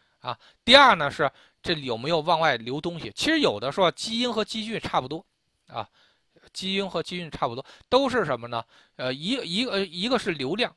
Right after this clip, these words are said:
一个是代表有内容，一个呢是代表它有这个关，它出不出啊？然后所以呢，这个，呃，基因的时候，一般在思想里面是什么呢？思想连绵，然后呢，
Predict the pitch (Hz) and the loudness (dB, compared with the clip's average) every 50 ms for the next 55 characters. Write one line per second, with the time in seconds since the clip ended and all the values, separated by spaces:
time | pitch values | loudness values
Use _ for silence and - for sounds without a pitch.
0 | _ - 185 214 269 277 240 - 254 - 277 233 196 233 254 175 123 123 175 269 | _ -8 -4 0 2 2 2 2 2 2 2 4 4 4 4 2 0 0 0 0
1 | 311 175 127 107 101 - _ _ _ _ _ _ _ _ _ _ _ - 143 170 | 2 2 0 -4 -10 -14 _ _ _ _ _ _ _ _ _ _ _ -10 -4 0
2 | 226 311 349 320 254 226 202 180 - 208 190 - 220 170 127 107 104 - 180 185 | 2 6 8 8 8 8 4 2 2 0 2 2 2 4 2 0 0 -2 -4 -6
3 | 175 156 - 131 117 - _ - - 196 165 - - - 240 226 226 214 208 - | -6 -10 -12 -12 -12 -12 _ -4 -4 -4 -4 -4 0 4 6 6 6 6 0 -6
4 | 202 190 - _ - - - 220 202 185 - - 196 - _ _ _ _ _ _ | -8 -8 -8 _ -14 -12 -12 -10 -10 -12 -12 -14 -16 -18 _ _ _ _ _ _
5 | _ _ _ _ _ _ - - 104 - _ _ _ _ _ _ _ _ _ _ | _ _ _ _ _ _ -12 -10 -10 -10 _ _ _ _ _ _ _ _ _ _
6 | - 151 147 180 208 208 170 - - - 175 202 196 143 117 117 113 117 117 120 | 0 2 4 4 6 4 2 2 0 0 2 2 2 2 0 -4 -4 -6 -8 -10
7 | - - - 165 143 127 123 117 110 107 107 - _ _ _ _ _ _ _ _ | -10 -6 -4 -4 -2 -2 -2 -2 -2 -2 -4 -8 _ _ _ _ _ _ _ _
8 | - 147 147 127 117 113 110 110 110 110 110 113 117 - - _ _ - - - | -18 -12 -10 -8 -8 -8 -8 -8 -8 -10 -10 -12 -12 -14 -18 _ _ -10 -4 0
9 | 285 285 302 330 311 330 330 320 294 190 135 - - 127 110 117 110 110 131 190 | 0 2 4 4 2 2 2 0 0 0 0 0 -2 -4 -4 -2 -4 -4 -4 -6
10 | 202 190 165 - _ - 208 202 202 196 - _ _ - 190 156 127 - - - | -4 -4 -6 -2 _ 6 6 6 4 2 -4 _ _ 2 2 2 2 2 -2 -8
11 | 214 185 - 135 120 127 127 107 98 98 101 104 - - 202 160 123 113 110 117 | -8 -6 -4 -4 -4 -4 -8 -12 -12 -10 -10 -10 -8 -8 -8 -6 -6 -6 -6 -8
12 | 120 - - - - _ - - - - 311 311 262 - - 123 107 104 107 110 | -8 -8 -12 -20 -14 _ -10 -8 -8 -4 -2 -2 0 0 0 0 -2 -2 -6 -6
13 | 113 113 123 165 196 175 110 92 - - _ _ _ _ _ _ _ _ _ _ | -4 -4 -4 -4 -4 -8 -10 -10 -12 -16 _ _ _ _ _ _ _ _ _ _
14 | _ _ _ _ _ _ _ _ _ - 131 151 165 196 185 143 120 104 | _ _ _ _ _ _ _ _ _ 2 2 2 4 2 0 0 -2 -6